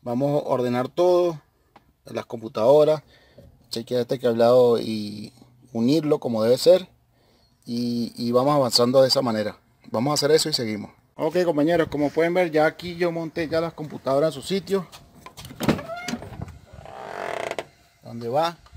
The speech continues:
Eh, me falta terminar ya debajo de la switchera.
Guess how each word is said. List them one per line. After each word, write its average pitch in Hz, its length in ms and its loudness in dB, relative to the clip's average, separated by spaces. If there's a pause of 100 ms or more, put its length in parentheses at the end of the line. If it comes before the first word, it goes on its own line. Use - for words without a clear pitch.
(1300)
Eh, 127 200 -8
me 123 100 -2
falta 147 560 0
terminar 127 440 -4
ya 147 180 6
debajo 131 520 2 (260)
de 131 80 -12
la 127 100 -10
switchera. 175 520 -12